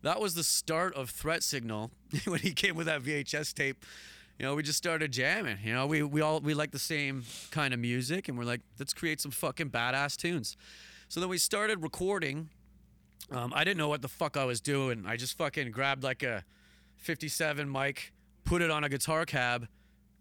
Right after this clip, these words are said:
put it into the sound card, you know, and just cranked it and just recorded some shit. So we recorded all these ideas, put it online onto this site called garage band dot com, and the shit fucking skyrocketed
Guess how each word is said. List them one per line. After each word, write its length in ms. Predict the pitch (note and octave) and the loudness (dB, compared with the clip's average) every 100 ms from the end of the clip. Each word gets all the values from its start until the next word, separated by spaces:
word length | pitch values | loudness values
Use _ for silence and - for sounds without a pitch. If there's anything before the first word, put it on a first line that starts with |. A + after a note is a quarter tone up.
| _ - - | _ -16 -2
put 160 | F3+ | 0
it 80 | E3+ | 2
into 160 | D#3 C#3+ | 0 0
the 120 | C3 | 0
sound 320 | - D#3+ F3 | 2 2 0
card, 300 | C#3 G2+ D#2+ - - - - | -2 -4 -4 -12 -20 -14 -4
you 120 | A2 | -2
know, 200 | A#2+ C#3 | 0 -2
and 100 | C3 | -2
just 180 | A#2 - | -2 -2
cranked 380 | D#3+ C#3+ E3 | 0 0 0
it 140 | A#2 E2+ | -4 -6
and 100 | G#2+ | -6
just 180 | A2+ - | -4 -4
recorded 400 | B2+ D3+ C#3 C#3 | -4 -2 0 0
some 120 | - | -4
shit. 360 | - - C#3+ - - - - - - - | -4 0 0 -2 -8 -20 -20 -20 -20 -10
So 300 | - D3+ C#3 | -2 0 2
we 160 | C#3 C#3+ | 2 0
recorded 540 | C#3 - F3+ F3 D#3 | 0 0 0 2 2
all 140 | D3 | 0
these 180 | D3 C#3+ | 0 0
ideas, 800 | D3+ C#3 C3+ D#3 C#3+ C3+ B2+ - - - - - - - | 0 0 2 2 2 0 -2 -4 -6 -20 -20 -20 -20 -12
put 200 | - F#3+ | -4 0
it 100 | F3+ | 0
online 800 | D#3+ D#3 C#3 D3+ D#3 B2+ C3 C3+ - - - | 0 0 0 0 0 0 -2 -6 -14 -20 -10
onto 200 | A#2 B2+ | -4 -4
this 160 | C3 B2+ | 0 0
site 260 | - D#3 - | 2 0 0
called 220 | C#3 C3 | -2 -2
garage 400 | A#2+ A#2+ C3 A#2 | -2 0 0 -2
band 280 | D3 C#3+ B2+ | 0 0 0
dot 200 | B2+ - | -2 -2
com, 380 | A#2+ C3 G#3 - _ - - - - - - - - | -4 -4 -6 -12 _ -20 -20 -20 -20 -20 -20 -20 -12
and 160 | C3+ C3 | -10 -6
the 60 | B2+ | -6
shit 260 | - - | -4 -6
fucking 320 | - D3+ - | -4 -6 -4
skyrocketed 720 | A2 - C3+ C3 G#2+ G#2+ E2+ | -4 -2 -2 -2 -6 -8 -12